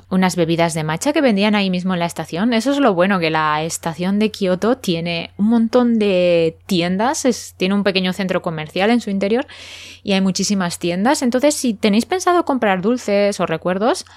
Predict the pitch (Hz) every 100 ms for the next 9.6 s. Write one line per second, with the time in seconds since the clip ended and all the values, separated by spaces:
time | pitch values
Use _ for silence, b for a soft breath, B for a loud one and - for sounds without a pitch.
0 | B B B - 190 175 160 - 160 156
1 | - - 170 190 185 202 - 196 180 165
2 | 165 175 226 - _ _ 254 269 277 277
3 | - 185 196 190 170 175 185 226 190 226
4 | 247 226 185 165 180 208 190 165 170 175
5 | 202 175 165 175 - 160 175 180 180 165
6 | 190 208 196 180 170 - 160 170 160 160
7 | 156 151 151 147 143 147 127 160 156 151
8 | - 196 190 185 185 180 180 160 165 170
9 | 175 180 175 170 160 147